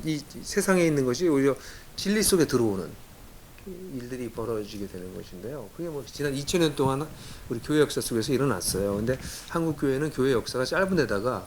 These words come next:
한국 그 사람들이 가지고 있는 강력한 종교적 심성, 원래 가지고 있었던 샤머니즘을 중심으로 한 종교적 심성과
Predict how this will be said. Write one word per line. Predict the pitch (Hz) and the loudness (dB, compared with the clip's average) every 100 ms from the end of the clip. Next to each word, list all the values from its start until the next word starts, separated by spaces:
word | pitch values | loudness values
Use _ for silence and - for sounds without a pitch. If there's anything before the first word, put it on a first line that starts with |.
| - | -10
한국 | - 175 165 143 - - - - | -8 -6 -4 -6 -12 -18 -16 -10
그 | 113 104 101 98 92 98 | -6 -6 -6 -6 -8 -8
사람들이 | 110 135 123 127 | -8 -6 -6 -6
가지고 | 131 104 110 | -8 -8 -8
있는 | 113 | -8
강력한 | - 120 131 135 | -8 -6 -4 -6
종교적 | 117 117 120 113 | -4 -2 -2 -2
심성, | - 143 117 82 - - - - - | -6 -6 -6 -8 -10 -18 -18 -14 -2
원래 | 131 - - | 12 12 12
가지고 | 151 123 113 | 10 4 2
있었던 | 107 104 - 143 156 | 0 -2 -4 -4 -2
샤머니즘을 | 113 113 110 107 104 104 101 | -2 -2 -2 -4 -4 -4 -4
중심으로 | 101 98 98 95 104 | -6 -8 -8 -8 -6
한 | 160 196 - - - - - | -6 -8 -12 -16 -18 -18 -12
종교적 | 120 120 120 | -6 -6 -6
심성과 | - 208 214 202 185 165 160 147 127 131 120 | -2 2 4 6 6 6 6 4 2 2 2